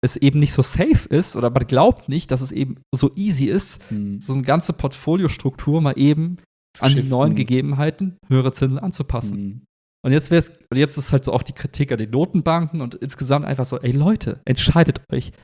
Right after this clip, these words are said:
Speaker 1: Entweder ihr fahrt das Ding komplett gegen die Wand,
Speaker 2: Mhm.
Speaker 1: und dann ist es auch gut, oder ihr senkt den Zins jetzt wieder, weil wir sehen, die Inflationszahlen kommen runter,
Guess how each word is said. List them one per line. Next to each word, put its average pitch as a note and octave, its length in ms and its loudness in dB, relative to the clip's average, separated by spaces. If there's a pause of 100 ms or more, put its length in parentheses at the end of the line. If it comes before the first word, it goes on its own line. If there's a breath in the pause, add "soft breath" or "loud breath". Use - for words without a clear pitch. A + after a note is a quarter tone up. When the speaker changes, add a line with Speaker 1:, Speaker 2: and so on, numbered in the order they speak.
(160 soft breath)
Speaker 1:
Entweder F3+ 400 0
ihr C3+ 60 2
fahrt - 340 2
das - 180 0
Ding D#3 180 4
komplett B2+ 500 0
gegen A3 180 4
die G#3 100 2
Wand, G#3+ 360 0 (100)
Speaker 2:
Mhm. G#2 80 -10
Speaker 1:
und A2+ 60 -2
dann C#3 100 4
ist C#3+ 80 0
es - 60 2
auch - 180 2
gut, G3+ 340 8 (420 loud breath)
oder G3 400 0
ihr - 320 -2 (160)
senkt D#3 220 -2
den C3+ 80 4
Zins - 340 0
jetzt - 220 2
wieder, D#3+ 420 -2 (100)
weil C#3+ 200 0
wir C3 80 2
sehen, D3 240 0
die A3 80 -2
Inflationszahlen B2 880 -2
kommen B2 240 -6
runter, C3 420 -4